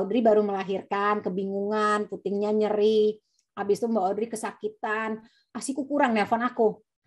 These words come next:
Apa yang bisa saya lakukan? Kalau saya sebagai konselor menyusui, ya saya bisa bantuin. Tapi saya, misalkan saya bukan konselor menyusui, saya akan bilang, "Mbak Audrey, Mbak Audrey ting-, rumah sakit mana sih? Aku kirimin konselor menyusui ya.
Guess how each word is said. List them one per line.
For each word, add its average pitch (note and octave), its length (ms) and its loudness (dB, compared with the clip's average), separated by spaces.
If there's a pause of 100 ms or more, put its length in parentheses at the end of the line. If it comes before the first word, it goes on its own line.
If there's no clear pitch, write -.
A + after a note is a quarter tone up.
(380)
Apa G#4 160 6
yang G4 80 8
bisa C#4+ 240 4
saya B3 160 6
lakukan? G#3+ 400 -2 (480)
Kalau E3 160 -2
saya A3 160 0
sebagai F#3+ 240 0
konselor F3 320 -2
menyusui, F3 320 0
ya A3 80 6
saya G3 160 -2
bisa F3+ 160 -4
bantuin. F3 560 2 (240)
Tapi A#3+ 160 0
saya, D4+ 160 2
misalkan C4+ 400 2
saya D4 160 -2
bukan A3 240 -2
konselor G#3+ 320 -4
menyusui, G#3+ 480 -2
saya E4 240 -2
akan D4 160 -2
bilang, B3 160 4 (400)
"Mbak A#3 80 2
Audrey, B3+ 240 4
Mbak A3 100 6
Audrey F4+ 160 4
ting-, C#4+ 220 2
rumah A#3 240 -2
sakit B3 160 -8
mana D4 240 2
sih? G4+ 160 0 (320)
Aku E4 160 0
kirimin D#4 400 6
konselor D4+ 320 -2
menyusui D4+ 560 4
ya. D4+ 80 -2